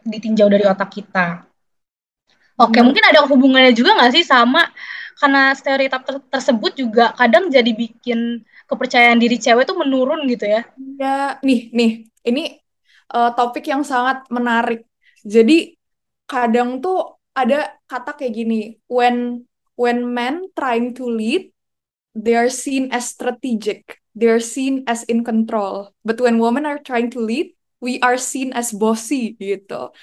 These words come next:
Speaker 2: Nah, kayak apa ya? Kayak cultural, ap-, bukan cultural, kayak pola pikir yang kayak gitu tuh s-, udah terjadi banyak banget di masyarakat gitu loh. Vi, lu nyadar gak sih, Vi?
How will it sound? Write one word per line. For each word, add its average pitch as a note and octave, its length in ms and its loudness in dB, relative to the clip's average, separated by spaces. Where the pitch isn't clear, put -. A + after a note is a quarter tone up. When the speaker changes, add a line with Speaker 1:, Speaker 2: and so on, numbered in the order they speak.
Speaker 2:
Nah, A3 320 -2
kayak C4+ 320 0
apa F#4 240 -4
ya? A3+ 140 2
Kayak B3 340 0
cultural, C4+ 960 -4
ap-, D4 160 -8
bukan B3 300 -4
cultural, A#3 560 -4
kayak A#3+ 500 0
pola B3+ 240 0
pikir B3+ 240 -10
yang C4 140 -6
kayak A#3+ 260 -4
gitu B3+ 160 -8
tuh A4 160 -2
s-, - 480 -16
udah C4+ 160 -2
terjadi B3 400 -4
banyak A#3+ 400 -4
banget A3+ 240 -2
di A3+ 160 -4
masyarakat A3+ 560 -6
gitu C4+ 300 -6
loh. E4 100 0
Vi, E4+ 160 -2
lu F#4 80 2
nyadar D#4 320 -2
gak C4 140 -6
sih, D4 100 -6
Vi? E4+ 120 -4